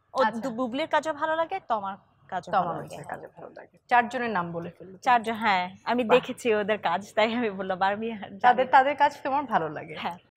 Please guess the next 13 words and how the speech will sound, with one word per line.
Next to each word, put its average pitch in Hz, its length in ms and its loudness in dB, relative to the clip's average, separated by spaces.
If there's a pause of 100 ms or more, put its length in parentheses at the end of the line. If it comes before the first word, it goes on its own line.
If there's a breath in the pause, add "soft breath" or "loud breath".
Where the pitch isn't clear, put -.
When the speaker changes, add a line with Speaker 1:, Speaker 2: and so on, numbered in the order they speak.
(120)
Speaker 2:
তোমার 285 220 2
জীবনে 302 320 0
এমন 359 540 2
কোনো 311 300 2 (440)
একটি - 420 -6
লুকোনো 233 460 0
গল্প 202 400 4
কি 226 200 -4
আছে, 202 340 2
যা 170 500 0 (160)
কখনো 202 420 -2
কাউকে 180 340 0
বলনি 170 580 -8